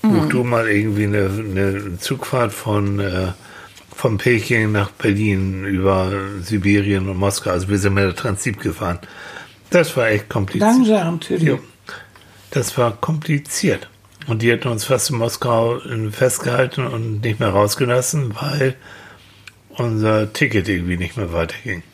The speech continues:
Speaker 2: Ja, nee,
Speaker 1: Ja.
Speaker 2: ja, die, man kriegt ja immer so Erlaubnisse und, äh, als wir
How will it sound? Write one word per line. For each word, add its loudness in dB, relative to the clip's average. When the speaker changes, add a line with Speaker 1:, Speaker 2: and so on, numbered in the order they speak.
Speaker 2:
Ja, 6
nee, 4
Speaker 1:
Ja. 0
Speaker 2:
ja, 2
die, -2
man -2
kriegt 0
ja 0
immer -2
so -4
Erlaubnisse -2
und, -4
äh, 0
als 0
wir 2